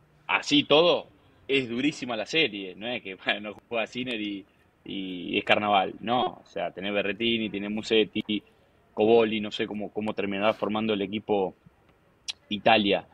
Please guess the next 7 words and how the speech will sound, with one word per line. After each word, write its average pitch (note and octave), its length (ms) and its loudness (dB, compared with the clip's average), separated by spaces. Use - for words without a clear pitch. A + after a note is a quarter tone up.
O - 40 -20
sea, G#2+ 200 4
pero G#2 320 0
creo C#3 340 6
que B2 120 -6
el G#2+ 80 0
armado C#3 580 -2